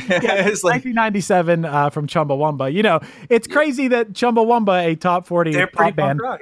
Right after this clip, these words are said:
Speaker 1: yeah.
Speaker 2: yeah, they were probably the most punk thing out there.
Speaker 1: Yeah.
Speaker 2: Okay, we'll go a little further with that, uh, which this is also really funny. So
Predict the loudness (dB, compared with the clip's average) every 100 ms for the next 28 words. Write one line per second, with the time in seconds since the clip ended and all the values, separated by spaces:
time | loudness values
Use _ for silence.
0 | -6 0 2 4 2 2 2 2 4 2
1 | 4 2 2 0 -10 -18 -14 -4 -4 -4
2 | -2 -2 0 -2 -2 -6 -8 -8 -10 -16
3 | -6 -6 -6 -10 _ -4 0 2 2 2
4 | 2 2 -2 0 2 2 0 -2 -4 -4
5 | -10 _ _ _ -10 -6 -6 -8 -2 -2
6 | 0 0 0 0 -4 -2 -6 -8 -10 -10
7 | -12 _ _ -2 2 2 0